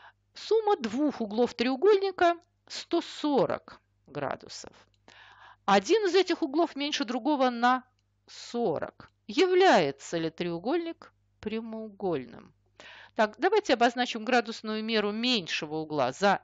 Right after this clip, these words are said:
икс градусов. Тот, который больше, вот он больше на сорок. Икс плюс сорок. В сумме эти два угла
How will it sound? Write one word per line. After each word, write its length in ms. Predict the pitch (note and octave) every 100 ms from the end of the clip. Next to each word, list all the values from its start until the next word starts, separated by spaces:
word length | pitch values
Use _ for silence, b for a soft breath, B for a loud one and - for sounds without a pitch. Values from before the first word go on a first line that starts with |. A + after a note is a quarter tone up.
| _
икс 600 | E3 D3 F3 - - - -
градусов. 600 | D4 D#4 D#4+ F4 - F4+ - _ B B B B
Тот, 200 | E4 -
который 400 | D4 D4 D#4 D#4+
больше, 560 | F#4 A4 G4+ - C#3+ - -
вот 220 | G3+ -
он 160 | G#3+
больше 400 | B3 F4+ - C4
на 360 | B3+ C#4 C#4+ C#4+ _
сорок. 800 | - - B3 A#3+ C#3+ - _ - _ _ _ -
Икс 220 | C#4+ -
плюс 160 | - C4
сорок. 420 | - E3+ C3+ - - - B B B -
В 60 |
сумме 400 | - G4 G#4 G4
эти 280 | - D#4+ E4
два 300 | A#3+ C#4+ D4+
угла 500 | D4+ C#4 C#4 B3 B3+